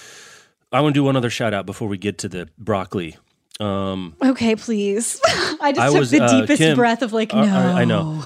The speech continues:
Speaker 1: I know. Just, I, that was, that was, I'm sorry, that was pr-, maybe unfair. You're all geared up to go to the dentist and like, "Oh, actually, we're going to the grocery store first." Um,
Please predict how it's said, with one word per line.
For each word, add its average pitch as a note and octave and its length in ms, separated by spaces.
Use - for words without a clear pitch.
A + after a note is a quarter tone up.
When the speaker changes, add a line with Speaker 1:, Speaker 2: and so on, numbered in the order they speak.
Speaker 1:
I B2 140
know. A2+ 240
Just, G#2+ 260
I, A2+ 220
that B2+ 140
was, A#2 160
that A#2 200
was, G#2+ 220
I'm G2 100
sorry, F2+ 280
that F2+ 180
was F2 280
pr-, A#2 100
maybe F#2 240
unfair. F2+ 240
You're F#2+ 160
all F2+ 160
geared F2+ 340
up E2+ 120
to - 80
go F#2+ 100
to F2+ 80
the F2 80
dentist F2 380
and F#2+ 100
like, F2 140
"Oh, B2 100
actually, G#2 260
we're F2+ 40
going F#2 120
to F2+ 60
the E2+ 40
grocery F2+ 240
store F2+ 180
first." - 320
Um, C#3+ 240